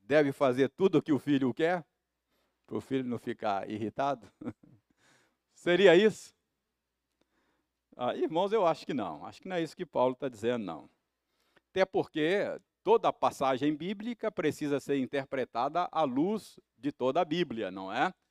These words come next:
A Bíblia não se contradiz. Ela não diz uma coisa no lugar e diz outra em outro.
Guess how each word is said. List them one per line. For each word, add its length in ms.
A 160
Bíblia 360
não 180
se 180
contradiz. 1300
Ela 200
não 200
diz 240
uma 240
coisa 300
no 120
lugar 560
e 100
diz 280
outra 420
em 100
outro. 560